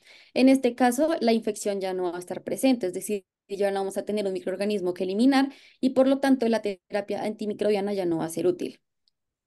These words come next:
En este caso, es un manejo conservador con el paciente,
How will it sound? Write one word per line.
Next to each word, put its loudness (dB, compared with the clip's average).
En 2
este 2
caso, 2
es -2
un 4
manejo 0
conservador 0
con -4
el -4
paciente, 2